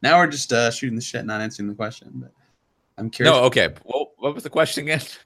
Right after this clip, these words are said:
Speaker 1: No, the
Speaker 2: What
Speaker 1: question was about the skill, and we answered versatile defender, remember?
Speaker 2: Yes.
Speaker 1: We,
Speaker 2: Um,
Speaker 1: we,
Speaker 2: but wait.
Speaker 1: we answered the question, but now I'm curious about this group. Okay,
Speaker 2: But
Speaker 1: Miles.
Speaker 2: hasn't Hayward played most of his career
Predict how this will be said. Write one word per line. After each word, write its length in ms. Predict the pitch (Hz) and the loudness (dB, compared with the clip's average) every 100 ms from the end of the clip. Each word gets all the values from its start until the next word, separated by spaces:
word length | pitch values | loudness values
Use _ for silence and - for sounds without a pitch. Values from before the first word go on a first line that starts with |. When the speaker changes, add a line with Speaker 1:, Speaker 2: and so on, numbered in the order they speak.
| - - - - _ - _ _ 175 | -20 -20 -20 -20 _ -20 _ _ 2
Speaker 1:
No, 140 | 202 208 | 4 4
the 60 | |
Speaker 2:
What 100 | 190 | 2
Speaker 1:
question 320 | - 254 269 | 6 4 4
was 80 | 233 202 | 0 0
about 160 | 214 | 0
the 60 | 196 | 0
skill, 300 | - 208 190 | 2 4 6
and 80 | 170 | 4
we 100 | 165 | 4
answered 300 | 170 165 143 | 4 0 0
versatile 320 | 151 151 139 | -2 -2 -4
defender, 340 | 135 139 113 | -4 -4 -4
remember? 420 | 104 107 113 131 - _ _ | -8 -12 -14 -16 -18 _ _
Speaker 2:
Yes. 500 | 104 95 - - - - _ _ 92 | 0 0 0 -6 -10 -14 _ _ 0
Speaker 1:
We, 220 | 151 185 | 2 4
Speaker 2:
Um, 60 | |
Speaker 1:
we, 100 | 180 | 4
Speaker 2:
but 80 | 185 | 4
wait. 180 | 143 151 | 4 4
Speaker 1:
we 100 | 190 196 | 2 2
answered 280 | 208 208 190 | 0 -2 -2
the 60 | |
question, 320 | 196 202 196 170 | 2 4 4 4
but 60 | |
now 100 | 175 | 6
I'm 100 | 190 | 6
curious 320 | 190 185 180 | 6 4 4
about 200 | 175 156 | 2 0
this 120 | 139 135 | 0 -4
group. 220 | 147 117 | -2 -2
Okay, 200 | 113 107 | -4 -6
Speaker 2:
But 60 | 107 | -2
Speaker 1:
Miles. 240 | 110 123 | 2 2
Speaker 2:
hasn't 320 | 131 160 135 175 | 4 2 -2 -4
Hayward 500 | 165 170 180 180 175 | -4 0 0 0 0
played 200 | 160 139 | -2 0
most 160 | 147 | -2
of 60 | 147 | 0
his 120 | 139 | -2
career 640 | - 127 110 117 123 127 | -2 0 2 4 4 0